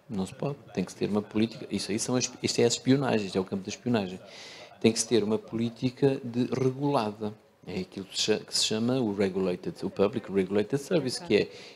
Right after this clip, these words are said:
Speaker 1: eu preciso destes dados para uma aplicação concreta. Por exemplo,
Speaker 2: Claro.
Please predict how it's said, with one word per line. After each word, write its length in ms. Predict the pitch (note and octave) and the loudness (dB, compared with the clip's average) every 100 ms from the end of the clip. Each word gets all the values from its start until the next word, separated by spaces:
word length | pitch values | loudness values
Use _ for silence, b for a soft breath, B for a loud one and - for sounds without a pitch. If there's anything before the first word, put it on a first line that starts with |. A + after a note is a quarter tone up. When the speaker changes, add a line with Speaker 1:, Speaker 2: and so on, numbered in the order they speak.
| - | 2
Speaker 1:
eu 140 | G2+ | 2
preciso 400 | - - B2+ G#2 | 4 0 0 -2
destes 260 | F#2+ G2 - | 0 0 2
dados 240 | A#2+ B2 | 2 0
para 280 | - D#3+ D#3 | 4 6 6
uma 140 | F#3 | 6
aplicação 540 | F#3 F3 F3 F3+ - F3 | 2 6 6 4 0 0
concreta. 560 | F#3 F#3 F3+ D#3+ - | 0 0 2 0 0
Por 180 | C#3 A2 | 0 0
exemplo, 400 | G#2 G2 G2+ G2+ | -2 -2 -2 0
Speaker 2:
Claro. 180 | D3 G3+ | 2 0